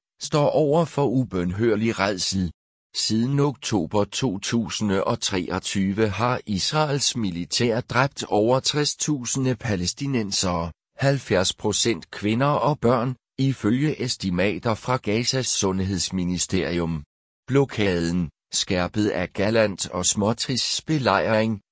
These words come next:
har sultet firs procent af Gazas befolkning, hvor en komma otte millioner står over for akut fødevareusikkerhed. F N, to tusind og femogtyve. Hjælpesteder fra Gaza Humanitarian Foundation,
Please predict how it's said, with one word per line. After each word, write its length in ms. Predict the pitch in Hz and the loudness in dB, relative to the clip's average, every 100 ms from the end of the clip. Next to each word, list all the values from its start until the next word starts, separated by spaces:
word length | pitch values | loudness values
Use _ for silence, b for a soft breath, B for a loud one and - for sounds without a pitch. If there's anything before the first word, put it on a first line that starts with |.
| _ | _
har 220 | - 95 76 | -4 -2 0
sultet 580 | - 98 90 110 110 | -2 -2 -4 -2 -2
firs 420 | - 127 120 110 - | -2 -2 -2 -2 -4
procent 640 | - 87 - 117 92 - | -4 -2 -2 -2 -4 -4
af 160 | 139 135 | -4 -2
Gazas 560 | 92 104 - 120 117 | 0 0 0 0 -2
befolkning, 720 | - 143 - 120 - 139 135 - _ - | 0 -2 0 0 0 0 0 -2 _ 0
hvor 240 | 90 87 - | 2 2 2
en 280 | 131 113 | -2 -2
komma 400 | 104 104 95 85 55 | -4 0 2 2 0
otte 460 | 92 95 107 135 123 | 0 0 0 0 0
millioner 640 | 110 92 92 107 98 127 | 2 2 2 0 2 0
står 300 | 131 143 131 | 2 2 4
over 380 | 123 139 147 160 | 4 4 4 2
for 320 | - 95 98 | 0 0 2
akut 420 | 87 90 - 160 - | -2 -4 -2 -2 -2
fødevareusikkerhed. 1500 | - 95 98 107 104 104 131 110 - 98 87 90 98 95 - _ _ 92 90 | 0 2 2 4 4 4 2 0 0 0 2 0 0 -2 -6 _ _ 0 0
F 120 | - 101 | -2 -2
N, 140 | 110 135 _ _ | 0 -2 _ _
to 240 | - 175 151 | -2 -2 -2
tusind 540 | - 104 76 - 117 | -4 -4 -4 -2 2
og 320 | 113 - 131 | 2 0 -4
femogtyve. 840 | 120 104 104 131 - 101 92 82 78 - _ _ _ 95 | -2 -4 -2 -6 -4 0 0 0 -4 -6 _ _ _ -2
Hjælpesteder 760 | 98 107 131 - 113 110 117 | 0 0 -2 0 2 2 2
fra 240 | - 127 127 | -2 -4 -2
Gaza 500 | 104 117 120 151 131 | 0 -2 0 0 0
Humanitarian 1200 | 131 156 151 101 95 92 92 92 90 92 90 90 | 0 2 2 2 2 0 0 0 0 -2 -2 -2
Foundation, 840 | - 107 98 107 95 - 98 87 | 0 0 2 2 0 0 0 0